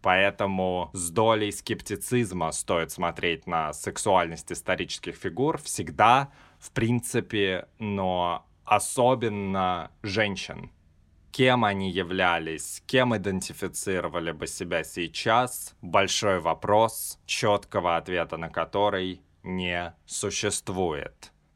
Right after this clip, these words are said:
Однозначно обозначать, как я это сделал в эпизоде о Ренессансе, какие именно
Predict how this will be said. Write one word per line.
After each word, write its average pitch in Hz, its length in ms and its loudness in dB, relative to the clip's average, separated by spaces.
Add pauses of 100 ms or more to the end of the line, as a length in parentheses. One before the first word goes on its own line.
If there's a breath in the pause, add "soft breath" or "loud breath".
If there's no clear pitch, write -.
Однозначно 117 1080 0
обозначать, 85 1200 -4 (180)
как - 600 2
я 98 280 4
это 87 200 -2
сделал 80 640 -2
в 80 140 -6
эпизоде 85 540 -2
о 82 120 2
Ренессансе, 82 1400 -2
какие 90 760 -4
именно 90 580 0